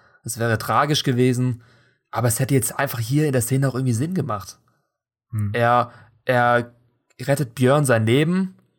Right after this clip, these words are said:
Speaker 1: er steigt über sich sozusagen und wenn er dann stirbt und dann, was weiß ich, noch einen kurzen Monolog, Dialog führt mit Gunhild oder so, dann wäre das wirklich ein geiler Tod gewesen für Harald. Aber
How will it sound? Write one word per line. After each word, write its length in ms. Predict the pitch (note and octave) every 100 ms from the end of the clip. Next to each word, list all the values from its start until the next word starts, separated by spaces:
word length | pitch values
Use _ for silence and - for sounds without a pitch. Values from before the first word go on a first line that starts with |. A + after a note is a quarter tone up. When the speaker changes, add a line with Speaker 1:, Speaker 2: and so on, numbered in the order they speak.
| _ _ _ _ _ _
Speaker 1:
er 180 | B2 A#2+
steigt 460 | A#2 - C3+ C3+
über 240 | D3+ D3+ D#3
sich 240 | D3 C#3+
sozusagen 720 | D#3 - C#3 C#3+ C#3+ D3 D3+ - - _ _
und 100 | A#2+
wenn 80 | A#2
er 80 |
dann 220 | A2+ C#3 E3+
stirbt 600 | - D3 B2+ - - - _ _ _ _ _ _
und 180 | A#2 A#2
dann, 140 | B2
was 140 | B2
weiß 100 | B2
ich, 160 | B2+ B2
noch 220 | B2 A2
einen 120 | A#2
kurzen 300 | A2+ C#3 - A#2
Monolog, 480 | A#2 A2+ B2+ - -
Dialog 340 | A#2+ A#2+ B2+
führt 140 | A#2+
mit 120 | A2 -
Gunhild 440 | C3 A#2+ G#2 G#2
oder 180 | G#2 G#2
so, 200 | G2 G2
dann 220 | A2+ B2+
wäre 100 | B2
das 140 | A#2+
wirklich 240 | B2 B2+ A#2+
ein 140 | A2
geiler 280 | A#2+ B2 B2
Tod 260 | - B2+ A#2
gewesen 280 | G2+ G2
für 200 | G2 A2
Harald. 420 | F#2+ F#2 F2+ - -
Aber 260 | G2+ G#2